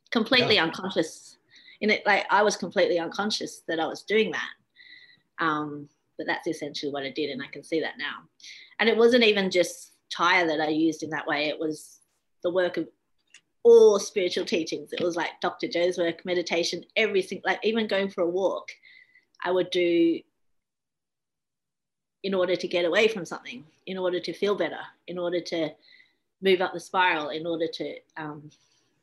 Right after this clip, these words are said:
Speaker 1: escape what, what, what I was actually in. Um,
Speaker 2: That's, and I'm glad that you pointed all that out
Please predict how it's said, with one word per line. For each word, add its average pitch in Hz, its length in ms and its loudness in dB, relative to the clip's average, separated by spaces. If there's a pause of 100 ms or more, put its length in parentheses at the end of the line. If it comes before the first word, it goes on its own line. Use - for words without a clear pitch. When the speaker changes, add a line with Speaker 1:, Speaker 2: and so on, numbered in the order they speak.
(240)
Speaker 1:
escape 262 400 0 (400)
what, 190 220 -2 (240)
what, 185 200 -8
what 190 160 -4
I 180 80 0
was 175 160 -2
actually 175 520 -6 (280)
in. 175 320 0 (1900)
Um, 170 500 -4 (160)
Speaker 2:
That's, 139 200 0
and 135 300 2
I'm 117 120 0
glad 127 200 2
that 131 80 2
you 110 120 0
pointed 104 300 -2
all 92 140 0
that 85 140 -4
out 85 380 -6